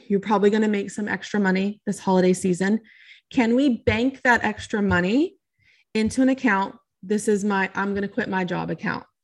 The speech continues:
Can we bank that right now? Figure out what those survival expenses are so that we can make a plan for the new year.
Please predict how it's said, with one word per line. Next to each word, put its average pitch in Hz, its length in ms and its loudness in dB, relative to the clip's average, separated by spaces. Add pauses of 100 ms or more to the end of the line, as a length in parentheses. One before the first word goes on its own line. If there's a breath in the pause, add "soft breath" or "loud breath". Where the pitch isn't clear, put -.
(400 loud breath)
Can 214 140 0
we 202 100 4
bank 208 380 0
that 269 240 2
right 247 240 2
now? 190 480 0 (640 soft breath)
Figure 233 240 4
out 226 140 2
what 220 140 0
those 226 220 0
survival 214 400 -2
expenses 208 500 -6
are 190 400 2
so 208 200 -6
that 196 280 2
we 202 140 -2
can 220 160 -2
make 196 160 -4
a 196 60 -4
plan 185 360 -4
for 185 140 0
the 180 80 0
new 175 160 2
year. 175 460 0